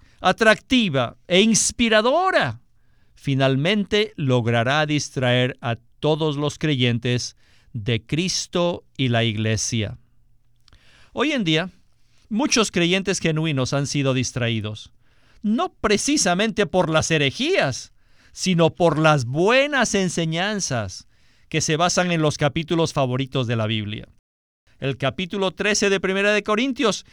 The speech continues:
es el capítulo favorito de muchos cristianos. A ellos les encanta hablar mucho acerca del amor, pero no hablan nada acerca de la vida de iglesia. Otro libro favorito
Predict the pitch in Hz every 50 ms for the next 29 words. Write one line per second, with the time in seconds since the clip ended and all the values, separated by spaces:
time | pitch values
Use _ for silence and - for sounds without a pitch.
0 | - _ - 220 208 285 269 254 220 - 226 214 214 269 247 - 277 262 262 233
1 | - - 247 240 233 226 233 240 240 311 285 208 - - 247 233 226 226 214 233
2 | 233 - 220 208 - - 196 190 - - - 160 143 123 117 110 110 - - -
3 | _ - _ _ _ _ _ _ _ _ - - 233 254 247 214 240 240 214 233
4 | 240 226 208 - 262 277 285 269 226 - 262 247 240 247 254 247 226 233 269 277
5 | - - 240 233 226 214 240 220 180 214 196 196 190 185 180 170 170 175 160 131
6 | 117 - _ _ _ _ _ _ _ _ - _ 151 156 156 160 165 - 202 147
7 | 139 139 143 151 156 147 143 127 120 113 110 110 110 117 123 143 175 156 120 107
8 | 107 104 - 117 107 - - 151 135 - 139 127 123 120 117 113 113 123 120 131
9 | 131 127 127 127 120 135 147 175 - - - 226 127 101 - _ _ _ _ _
10 | _ _ _ _ _ _ _ _ _ _ - _ _ _ _ _ _ _ _ -
11 | 175 208 208 254 247 247 269 277 277 277 233 269 254 226 220 220 254 269 226 -
12 | - 147 143 139